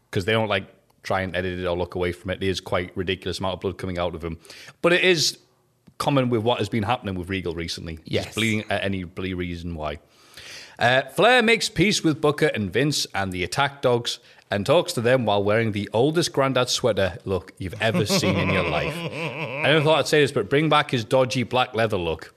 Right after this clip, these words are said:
Speaker 2: Yeah, he looked like, he did look like a granddaddy, didn't
Speaker 1: Yeah.
Speaker 2: Ric Flair?
Speaker 1: Flair takes them to a private suite and Vince has the dogs check behind the door. But Flair insists that everything is okay,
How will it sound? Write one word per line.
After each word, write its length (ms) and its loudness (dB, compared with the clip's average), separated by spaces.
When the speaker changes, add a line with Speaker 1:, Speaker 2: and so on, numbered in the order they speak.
Speaker 2:
Yeah, 480 0
he 180 4
looked 200 4
like, 200 2
he 160 0
did 220 2
look 140 4
like 180 0
a 80 0
granddaddy, 540 -2
didn't 320 -6
Speaker 1:
Yeah. 80 -6
Speaker 2:
Ric 180 -8
Flair? 340 -8
Speaker 1:
Flair 260 4
takes 300 0
them 140 2
to 120 -4
a 40 -6
private 360 0
suite 360 -2
and 140 -8
Vince 260 -2
has 220 -4
the 80 -6
dogs 320 -2
check 340 -2
behind 340 0
the 60 0
door. 600 4
But 140 -6
Flair 260 2
insists 480 -2
that 160 -2
everything 320 -4
is 140 -4
okay, 460 -2